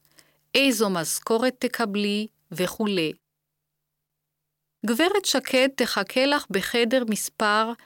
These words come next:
שבע מאות עשרים ושלוש ביום רביעי בשעה תשע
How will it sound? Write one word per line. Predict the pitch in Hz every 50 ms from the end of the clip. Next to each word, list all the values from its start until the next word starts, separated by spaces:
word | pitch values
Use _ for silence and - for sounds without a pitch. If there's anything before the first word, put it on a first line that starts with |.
| _ _ -
שבע | - - 190 180 208 214 233
מאות | 254 262 269 269 269 262 - - - - - -
עשרים | - 196 - - 220 214 240 247 247
ושלוש | 247 - - 214 180 165 165 175 180 196 202 - - - - _ _ _ _ _ - - - - _ -
ביום | 180 208 226 233 269 302 330 311
רביעי | 247 220 180 175 190 - - 214 226 240 247 262 277 285 269 240
בשעה | 202 202 - - 214 - - 190 190 - -
תשע | - 262 285 269 - 302